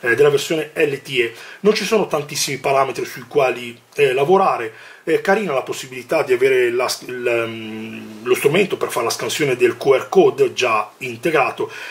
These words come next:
ed è anche molto simpatica la possibilità, quando si utilizza la fotocamera frontale, di fare un'immagine con quattro espressioni del volto che vengono poi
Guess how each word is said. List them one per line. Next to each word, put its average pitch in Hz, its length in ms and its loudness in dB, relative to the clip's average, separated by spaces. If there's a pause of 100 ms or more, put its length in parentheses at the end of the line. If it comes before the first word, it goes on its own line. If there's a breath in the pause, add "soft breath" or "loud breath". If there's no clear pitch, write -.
ed 175 120 2
è 202 40 8
anche 185 220 0
molto 175 340 4
simpatica 143 640 -2
la 135 80 0
possibilità, 143 540 -4
quando 127 260 -10
si 113 100 -12
utilizza 143 340 -6
la 120 60 -2
fotocamera 151 460 -2
frontale, 147 560 0
di 117 80 -18
fare 156 240 0
un'immagine 143 760 -2 (400 loud breath)
con 165 500 2
quattro 190 360 0
espressioni 165 560 -4
del 147 100 -2
volto 139 400 2
che 165 140 -2
vengono 135 360 0
poi 117 320 0